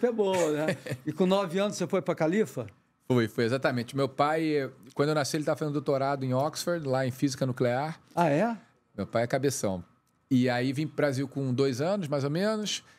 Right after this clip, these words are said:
Speaker 2: Aí fiquei aqui até os nove, ele foi fazer um pós-doc em Berkeley,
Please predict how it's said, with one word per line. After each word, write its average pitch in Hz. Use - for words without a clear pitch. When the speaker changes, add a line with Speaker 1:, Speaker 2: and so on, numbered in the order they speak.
Speaker 2:
Aí 139
fiquei 147
aqui 147
até 156
os 143
nove, 175
ele 175
foi 170
fazer 165
um 160
pós-doc 147
em 151
Berkeley, 165